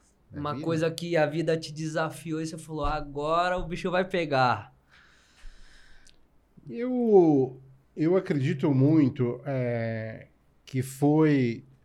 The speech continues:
Speaker 3: transformar a minha própria profissão em algo impactante na minha vida. Porque eu fui criado lá no fundão da Zona Leste, né?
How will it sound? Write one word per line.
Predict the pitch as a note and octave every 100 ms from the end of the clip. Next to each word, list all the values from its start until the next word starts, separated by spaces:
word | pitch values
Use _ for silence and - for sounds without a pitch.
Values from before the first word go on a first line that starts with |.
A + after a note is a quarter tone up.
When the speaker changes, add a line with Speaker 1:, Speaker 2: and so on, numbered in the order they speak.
| _ _ _
Speaker 3:
transformar | D#3 E3+ F3 E3 C#3 C#3 D3+
a |
minha | C#3+ D#3 C#3
própria | C3+ E3+ F#3 E3 B2+ A2
profissão | - C#3 D3 - - C#3+ D#3 D#3 A#2+ - _ _ _ _ -
em | C3 C3
algo | C3 D3 C#3+
impactante | C#3+ C3+ D3 - C#3+ C#3+
na | D3
minha | D3 C#3
vida. | G#2+ A2 G#2 G2+ - _ _ _ _ _ _ _ _
Porque | B2 B2+ D3 D3+ D3+ C#3+ C3+ B2
eu | C3+ C3+
fui | F3
criado | D3 D3 D3+ C#3
lá | D#3
no |
fundão | D3+ - C#3 A#2+ C3+
da | B2+
Zona | A#2 C3 A2
Leste, | G2+ G2+ - - _ _ _ - - _
né? | A2+ A2+ C3